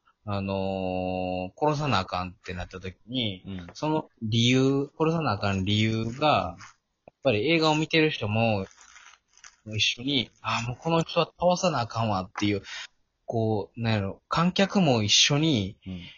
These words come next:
Speaker 1: あの、一致団結させなあかんから、そんな時ってもう、象徴的にすっごくもう辛いシーンを見せないと、
Speaker 2: うん。
Speaker 1: あの、そこでちょっと躊躇してしまうと、やっぱり、あの、ほんまにこれ倒す必要ある？みたいな。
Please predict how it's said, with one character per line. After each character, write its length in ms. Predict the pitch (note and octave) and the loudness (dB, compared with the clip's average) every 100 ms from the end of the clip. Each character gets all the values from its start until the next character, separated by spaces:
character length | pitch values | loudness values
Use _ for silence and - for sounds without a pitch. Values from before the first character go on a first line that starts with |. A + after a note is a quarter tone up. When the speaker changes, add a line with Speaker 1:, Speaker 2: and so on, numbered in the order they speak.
| _ - | _ -4
Speaker 1:
あ 140 | A#2 | -2
の、 100 | A2+ | 0
一 300 | F3+ F#3+ - | 0 4 4
致 40 | A#2+ | 4
団 200 | A2 A2+ | 2 2
結 200 | A2 - | 0 2
さ 120 | A#2 | 0
せ 120 | B2 | 2
な 100 | G#2+ | 2
あ 40 | |
か 120 | F#2+ F#2+ | 2 -2
ん 80 | F2+ | -2
か 100 | F#2+ | -4
ら、 220 | F#2+ F#2 | -2 -2
そ 200 | - F3 | 0 2
ん 40 | |
な 100 | F3+ | 2
時 220 | F3 E3 G#2+ | 2 0 -2
っ 60 | |
て 160 | - G2 | -2 0
も 240 | G#2+ A2+ | 2 0
う、 60 | A2+ - - - | -2 -12 -18 -4
象 220 | - E3+ | 0 0
徴 200 | E3 E3 | 2 2
的 180 | D#3+ D3 | 0 -2
に 160 | C3 G#2+ | -4 -2
す 140 | B2 | -4
っ 80 | A#2+ | -2
ご 160 | D3+ D#3+ | 0 0
く 300 | C3+ A2 G#2 | 2 2 2
も 200 | A2 G#2+ | 2 0
う 80 | - | 0
辛 320 | - C3+ G#2+ - G2 | 0 0 -2 -6 -4
い 120 | A#2 | -2
シ 240 | A2 B2 A2+ | 0 2 2
ー 80 | |
ン 20 | G2 | 2
を 20 | |
見 140 | G2 | 0
せ 140 | A2 A2+ | 0 0
な 120 | F#2 | 0
い 100 | F#2 | 0
と、 440 | G#2 G2+ F#2 G2 _ _ - - - _ - _ | 2 4 0 -8 _ _ -20 -20 -20 _ -20 _
Speaker 2:
う 40 | A2 | 0
ん。 40 | |
Speaker 1:
あ 60 | G#2+ | 2
の、 60 | G#2+ | 2
そ 120 | C3 | 4
こ 140 | E3 | 4
で 240 | D#3+ D#3 C3+ | 6 4 2
ち 160 | - | -2
ょ 20 | |
っ 20 | C#3+ | 0
と 100 | G#2+ | 0
躊 220 | - A#2 | 0 0
躇 100 | G#2 | 0
し 80 | - | 2
て 80 | |
し 120 | F#2+ A2 | 2 4
ま 140 | G#2 | 2
う 100 | G2 | 0
と、 460 | - B2 F#2+ F2 - _ _ - | 2 2 2 -4 -16 _ _ -8
や 100 | A#2 | -6
っ 20 | - | 2
ぱ 140 | A#2 | 2
り、 240 | F2+ E2 _ - | 2 -6 _ -4
あ 200 | A2 G2+ | 0 0
の、 320 | G2 G2 F#2+ | 0 0 -2
ほ 160 | F#2+ B2 | -4 -4
ん 60 | - | 0
ま 100 | E3 | 0
に 80 | |
こ 100 | D#3+ | 0
れ 80 | D3 | 0
倒 140 | D3+ D3+ | 2 0
す 140 | - | 0
必 180 | C3+ - | 0 2
要 80 | A2+ | 2
あ 60 | |
る？ 120 | F#2 A2+ | 2 0
み 120 | G#2 | 0
た 120 | F2 | -4
い 60 | E2+ | -6
な。 180 | E2 | -12